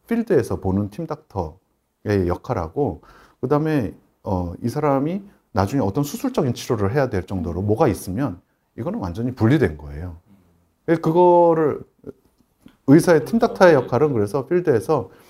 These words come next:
부상이 생겼어요. 생겼으면은 아, 이게 심각한 건가 아닌가를 빨리 판단을 해야 되고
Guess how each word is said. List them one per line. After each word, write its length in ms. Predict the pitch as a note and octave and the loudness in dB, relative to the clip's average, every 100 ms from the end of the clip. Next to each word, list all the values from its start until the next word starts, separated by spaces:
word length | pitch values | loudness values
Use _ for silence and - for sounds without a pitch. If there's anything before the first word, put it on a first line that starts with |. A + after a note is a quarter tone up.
| _ _ _ | _ _ _
부상이 340 | C3 E3+ E3 D3 | -4 -2 0 0
생겼어요. 560 | G3 G3+ - F#2+ D2+ - _ | -2 -4 -4 -6 -8 -10 _
생겼으면은 800 | - F3+ F3 B2 G#2+ A2 D#3 F#2 - _ _ _ _ | -10 -4 -4 -2 -2 -2 -2 -4 -10 _ _ _ _
아, 220 | A2+ G#2+ - | -4 -4 -2
이게 360 | A2 D3 F3+ G3+ _ _ | -2 -2 -2 -6 _ _
심각한 500 | - G3+ F#3+ - F3 | -16 -12 -10 -10 -10
건가 280 | C#3 C3+ C3+ | -10 -10 -6
아닌가를 480 | F#2+ G2 A2 G2 F#2+ | -2 -2 -2 -6 -6
빨리 220 | - C3 | -4 -4
판단을 480 | - D#3 A#2 F#2+ F#2+ | -8 -8 -6 -6 -6
해야 160 | D3+ A#2+ | -8 -8
되고 400 | E2 A#2 F#2 | -8 -8 -10